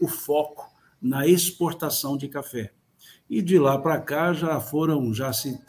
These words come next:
já transcorreram trinta anos desse, dessa fundação até hoje, em que a Expocacer, sim, é uma, hoje uma cooperativa respeitada, uma cooperativa que exporta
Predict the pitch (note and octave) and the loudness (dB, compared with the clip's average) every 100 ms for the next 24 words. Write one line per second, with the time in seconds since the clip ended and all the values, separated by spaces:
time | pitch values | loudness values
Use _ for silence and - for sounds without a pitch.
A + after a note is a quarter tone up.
0 | B2 A#2+ B2 D3+ D3+ D3+ C#3+ G#2+ A#2 D#3+ | -8 -6 -6 -4 -4 -2 -2 -2 0 2
1 | E3+ E3 - _ _ - D3 D#3 D#3+ C3 | 2 0 -6 _ _ 0 2 2 0 0
2 | B2+ B2 G2 F#2+ - - _ - _ A2 | 2 2 2 -2 -10 -12 _ -20 _ -2
3 | C3+ B2+ - C3+ B2+ B2+ C3 - B2 - | 0 2 0 0 -2 -2 -2 0 -2 -4
4 | C3+ A#2+ A2 - C3 D3 E3 - - - | -2 0 0 -2 -2 -2 -4 -8 -20 -8
5 | C3 B2+ C3 C3+ C#3 E3+ E3+ F#3+ - D#3 | -8 -4 -2 0 2 0 0 -2 0 2
6 | D#3+ D#3 D#3+ D#3 F3+ - D#3+ E3 E3 - | 2 2 2 2 0 -2 -6 -4 -4 -2
7 | D#3+ F3+ - E3 D#3 D#3 - _ _ C3 | -2 -2 2 2 2 0 -14 _ _ -6
8 | C3 C#3 C#3+ C3+ C3 C3+ C#3+ D3 C#3+ - | -2 0 0 0 2 2 2 0 -2 -2
9 | C#3+ C#3 C3 A2+ - C3 C3 A2 A#2+ A2+ | -4 -2 -4 -6 -6 -4 -4 -4 -4 -4
10 | G#2+ F#2+ C3+ B2+ - A#2 A2+ C3+ D#3 F3+ | -6 -4 -4 -4 -4 -4 -4 -4 -2 -2
11 | E3 C3+ C3+ C#3 C3 A#2+ A#2 C3+ C3 A#2+ | -2 -4 -8 -8 -8 -8 -10 -8 -6 -6
12 | - B2+ A#2 - - C3 A#2 - C#3 D3 | -4 -4 -6 -16 -4 0 0 0 2 2
13 | A#2 - A2+ | 2 -4 -8